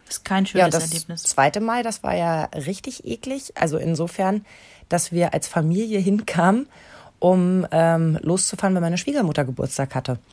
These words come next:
Speaker 2: Und ich komme unten so in diesen Spielplatzbereich und er kommt mir entgegen und ich schaue ihn an und denke, "Das ist doch blau ums Auge, was ist denn los?"
Speaker 1: Mhm.
Speaker 2: Und der Erzieher ist schon so drucksig, man kennt das, ne, Körpersprache, dass man so
Speaker 1: Mhm.
Speaker 2: denkt, "Hier stimmt was nicht."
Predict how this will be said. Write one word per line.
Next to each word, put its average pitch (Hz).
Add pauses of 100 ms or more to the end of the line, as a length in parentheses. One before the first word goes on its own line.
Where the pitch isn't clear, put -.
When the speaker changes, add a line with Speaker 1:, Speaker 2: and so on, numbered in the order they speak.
(840)
Speaker 2:
Und 165 (100)
ich -
komme 185
unten 208
so 180
in 165
diesen 160
Spielplatzbereich 165 (220)
und 156
er 156
kommt 185
mir 175
entgegen 139
und 151
ich 123
schaue 131
ihn 135
an -
und 151
denke, 120
"Das -
ist -
doch 98 (120)
blau 143
ums 123
Auge, 120
was 117
ist -
denn 113
los?" 170
Speaker 1:
Mhm. 175 (280)
Speaker 2:
Und 156
der 151
Erzieher 190
ist -
schon 170
so 151
drucksig, 147
man 139
kennt 208
das, 120
ne, 160
Körpersprache, 143
dass 139
man 214
so 220
Speaker 1:
Mhm. 220
Speaker 2:
denkt, 233
"Hier 165
stimmt 175
was 123
nicht." 131